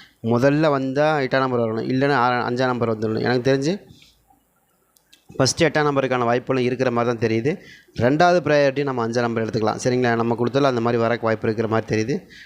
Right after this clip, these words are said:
ட்ரை பண்ணி பாருங்க. எனக்கு தெரிஞ்சு ரொம்ப ஸ்ட்ராங்கா வருது, சரிங்களா? உங்க கணக்குல மேட்ச் ஆகுதுன்னா தாராளமா எடுத்து ப்ளே பண்ணி பாருங்க. எனக்கு தெரிஞ்சு ரொம்ப ஸ்ட்ராங்கா வருது. அதே மாதிரி பி போர்டில் எனக்கு ரொம்ப ஸ்ட்ராங்கா வரக்கூடிய நம்பர் வந்து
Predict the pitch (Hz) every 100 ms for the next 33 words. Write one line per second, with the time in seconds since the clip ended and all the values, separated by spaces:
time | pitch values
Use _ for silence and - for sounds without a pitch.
0 | _ - 151 165 160 139 117 120 131 127
1 | 120 127 123 120 110 110 104 104 107 107
2 | - 123 120 113 107 - 120 113 123 131
3 | 131 117 117 123 113 107 131 196 - -
4 | - 123 120 127 127 120 120 113 117 117
5 | 110 110 107 110 120 117 127 131 117 113
6 | 110 104 104 104 101 117 131 151 139 156
7 | - - - - 127 156 156 156 156 143
8 | 127 127 123 123 131 - 120 117 117 117
9 | 113 113 110 110 117